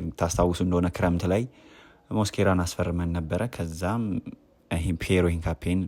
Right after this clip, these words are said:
በመጨረሻው ቀ-፣ ቀናቶች ላይ ማምጣት ችለን ነበረ። የዛ ሰዓት ላይ ብዙም አስፈላጊነቱ አልታየንም ነበረ። ያው ደጋፊ፣ ደጋፊ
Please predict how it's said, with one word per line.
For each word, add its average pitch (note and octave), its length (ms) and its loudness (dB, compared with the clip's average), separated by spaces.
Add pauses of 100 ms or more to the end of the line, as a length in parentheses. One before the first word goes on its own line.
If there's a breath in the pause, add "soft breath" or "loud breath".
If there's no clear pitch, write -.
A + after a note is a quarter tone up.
በመጨረሻው E2 640 -2 (120)
ቀ-፣ - 140 -6 (280)
ቀናቶች D#2+ 540 -2
ላይ C3 140 -2 (460 loud breath)
ማምጣት F#2+ 380 4
ችለን F2 280 2
ነበረ። E2+ 320 0 (120)
የዛ G#2 340 4
ሰዓት G2 380 2
ላይ G#2+ 200 2 (200)
ብዙም F#2+ 340 4
አስፈላጊነቱ F#2 680 2
አልታየንም F2 540 0
ነበረ። F2+ 360 -2 (600)
ያው E2+ 200 4
ደጋፊ፣ E2 420 0 (640 loud breath)
ደጋፊ F2 400 4